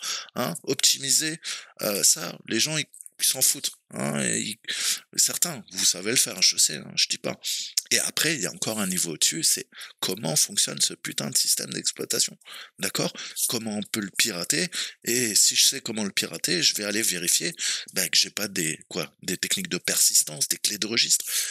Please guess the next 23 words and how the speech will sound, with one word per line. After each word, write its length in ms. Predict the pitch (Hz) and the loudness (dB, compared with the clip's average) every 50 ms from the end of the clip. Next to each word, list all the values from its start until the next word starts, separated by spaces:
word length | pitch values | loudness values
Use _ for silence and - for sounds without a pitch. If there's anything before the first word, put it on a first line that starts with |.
| - - _ | -6 -8 _
des 240 | - 95 90 92 | -2 0 0 0
endroits, 340 | 98 104 120 135 135 143 - - - - _ _ _ - | 0 0 -2 0 0 -2 -4 -6 -16 -20 _ _ _ -6
hein, 140 | 104 120 151 | -4 -2 -2
où 120 | 147 107 101 | -2 -2 -2
on 140 | 98 90 | -2 -2
va 260 | 87 80 87 92 95 95 | 0 0 0 0 0 2
aller 380 | 92 98 107 120 123 117 101 82 - - - - - - - | 2 2 2 2 2 0 -2 -4 -6 -10 -10 -10 -12 -16 -8
injecter 520 | - 107 107 - - 104 - - - 104 - | -4 2 4 4 4 2 -2 -4 -4 -4 -2
des 100 | 151 151 | 0 4
choses, 520 | - - - - 147 151 - - - - | 4 4 4 2 -2 -4 0 0 0 0
euh, 380 | 65 65 60 52 52 58 52 50 50 50 - - - - - - - - - - | -2 -6 -8 -8 -8 -8 -8 -10 -12 -14 -12 -8 -8 -6 -6 -6 -6 -6 -4 -4
qu'est-ce 200 | - 104 98 - | 0 2 2 2
que, 260 | - 98 95 95 90 87 | 2 0 -4 -4 0 2
c'est 160 | - - 98 | 2 2 2
quoi 200 | - 95 95 87 | 0 -6 -6 -4
le 120 | 85 80 | -4 -2
V 140 | 78 80 87 | 0 0 0
S 240 | 80 80 - - 90 | 2 2 2 2 4
S 60 | 85 | 4
Shadow 300 | - - - 92 90 92 | 4 4 4 2 -4 -10
Copy, 400 | - - 101 - - - 71 78 | -10 -10 -8 -4 -4 -2 2 2
c'est 180 | - - 101 - | 2 2 2 0
quoi, 220 | - 90 95 98 | -8 -8 -6 -6